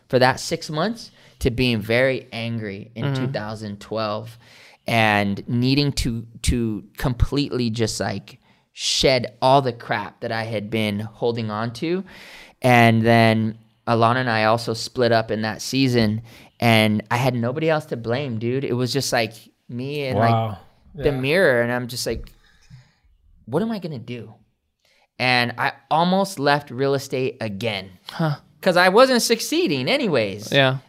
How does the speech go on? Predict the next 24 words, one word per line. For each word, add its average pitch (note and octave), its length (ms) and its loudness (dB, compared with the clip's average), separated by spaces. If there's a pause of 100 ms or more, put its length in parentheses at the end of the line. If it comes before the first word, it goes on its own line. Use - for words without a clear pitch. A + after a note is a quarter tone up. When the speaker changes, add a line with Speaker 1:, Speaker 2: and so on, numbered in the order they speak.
Speaker 1:
I F#3 60 6
was G3 160 4
just A#3 180 -2
getting G#3+ 280 4
by. B2 440 4 (240)
And F#3 80 0
I - 20 2
was G3 100 2
like, G3 80 2
"If A3+ 60 2
I'm D#4+ 180 2
just G3+ 320 4
gonna A3 120 -2
get E3+ 220 2
by, C3+ 420 2 (200)
I G#3+ 80 2
might F#3+ 300 6
as G3+ 120 2
well F#3 140 2
do F#3 120 -2
my F3 120 -2
life F#3 260 2
coaching B2 340 -6
thing." A#2 360 -10